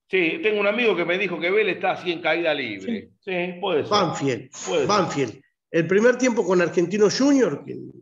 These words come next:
Speaker 2: nada.
Speaker 1: Sí.
Speaker 2: Eh, después jugó con,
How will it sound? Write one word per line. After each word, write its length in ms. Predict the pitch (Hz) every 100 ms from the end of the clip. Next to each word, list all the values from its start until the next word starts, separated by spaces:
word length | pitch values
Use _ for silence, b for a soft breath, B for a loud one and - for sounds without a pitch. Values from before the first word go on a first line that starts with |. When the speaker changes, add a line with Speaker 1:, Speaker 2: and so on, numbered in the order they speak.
| 127
Speaker 2:
nada. 540 | 143 175 185 214 269 - - _ _
Speaker 1:
Sí. 80 | 135
Speaker 2:
Eh, 720 | 127 160 156 143 139 135 139
después 300 | 151 156 202
jugó 380 | - 202 214 214
con, 480 | 220 247 269 277